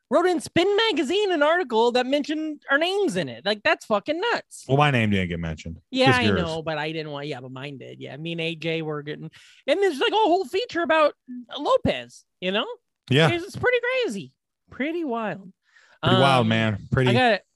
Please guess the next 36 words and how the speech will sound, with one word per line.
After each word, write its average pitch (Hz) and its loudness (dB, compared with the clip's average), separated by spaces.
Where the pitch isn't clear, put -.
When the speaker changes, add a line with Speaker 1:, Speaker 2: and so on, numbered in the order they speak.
Speaker 1:
got 220 0
a 208 2
Speaker 2:
wild. 208 4
Speaker 1:
notification 196 -4
today 185 -2
that 147 -4
Toll 185 -2
McGrain 175 -4
has 170 -6
joined 117 -12
Twitter. 131 -12
I 170 -8
don't 170 -8
know 156 -8
if 143 -12
it's 139 -16
a 123 -10
really 147 -6
him, 160 -4
though. 131 -14
Speaker 2:
I 107 0
should 117 0
start 101 0
a 95 -2
Toll 92 -2
McGrain 90 -2
Twitter 90 -2
if 82 -4
that's 90 -4
not 90 -2
really 87 -2
him 87 -2
and 82 -4
just 80 -8
be 87 -4
like, 82 -4